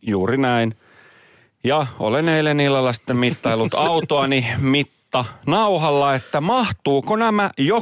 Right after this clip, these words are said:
Speaker 1: kuulemma tilatut kaapistoasiat sinne.
Speaker 2: <laughs>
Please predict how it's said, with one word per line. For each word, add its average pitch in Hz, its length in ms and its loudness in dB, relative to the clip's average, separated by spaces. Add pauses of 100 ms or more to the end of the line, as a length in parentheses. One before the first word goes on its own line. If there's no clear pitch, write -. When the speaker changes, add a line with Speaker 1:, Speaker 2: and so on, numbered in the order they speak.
Speaker 1:
kuulemma 165 460 0
tilatut 151 720 -2 (300)
kaapistoasiat 139 1300 0
sinne. 117 480 0
Speaker 2:
<laughs> 170 100 -4